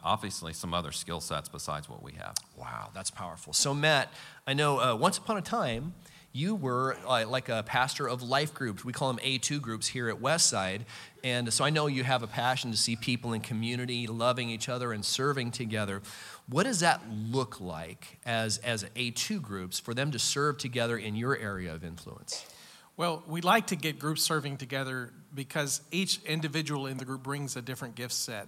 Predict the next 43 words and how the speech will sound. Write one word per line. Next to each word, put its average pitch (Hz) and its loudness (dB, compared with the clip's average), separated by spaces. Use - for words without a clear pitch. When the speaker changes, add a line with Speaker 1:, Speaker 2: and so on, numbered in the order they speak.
Speaker 3:
or 120 -10
different 120 -10
talent. 107 -6
So 151 -2
your 139 2
gift 156 -2
might 147 2
be, 135 -2
uh, 117 0
hospitality, 151 2
so 127 0
maybe 135 -8
you 131 -10
help 127 -6
make 131 -8
a 139 -6
meal 131 -4
for 127 -6
a 123 -4
foster 131 -4
family, 120 -8
or 120 -4
you 117 -10
take - -10
down 127 -6
a 127 -4
frozen 135 -4
casserole 143 0
to 120 -4
Avenue 131 -4
of 123 -10
Life 131 0
so 120 -8
they 120 -10
can 123 -10
give 120 -8
it 120 -10
to 127 -8
a 117 -10
family 120 -6
who's 120 -6
in 113 -8
need. 107 -12